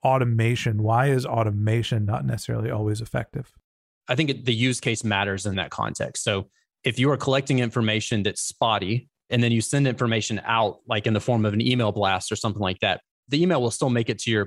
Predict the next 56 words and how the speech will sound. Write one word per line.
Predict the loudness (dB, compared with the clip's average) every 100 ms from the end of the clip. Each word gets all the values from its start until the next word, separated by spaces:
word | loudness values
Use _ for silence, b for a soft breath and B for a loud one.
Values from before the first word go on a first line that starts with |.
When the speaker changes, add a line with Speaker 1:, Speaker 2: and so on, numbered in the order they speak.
| 0
Speaker 2:
person's | -4 -2 0
inbox, | 2 2 0 0
but | -2 2
the | 0
information | 2 0 0 0 -2
that | -2
you've | -2 0
used | 0 0
to | -2
compose | -2 0 0 2
that | 0
message | 0 0 0 0
or | 0
organize | 0 0 -2 -4
the | -2
audience | 0 2 -2
that | -2
it | -2
goes | 0 2
out | 0 0
to | -2 -2 -6 _ -2
will | 0 2
lack | 0 0 -4
the | -4
kind | -2 -2
of |
context | 0 2 2 2 -2 -2 -6
that | -2
you | 0
probably | 0 0
would | -2 0
like | 0 0
it | -2
to | -2
have | 0 0 2
and | 0
expect | -2 -2 -2 -2
it | -4
to | -2
have | 0 0
inside | 0 0 0 0
your | -2
C | -2 0
R | 2 2
M | 0
or | 0
your | 0
marketing | 0 0 -2
automation | 0 -2 -2
platform | -2 -2 0 -2
or | -2 0
wherever | -2 -2
you | -6
send | -6 -4 -4
it | -6
from. | -6 -8 -8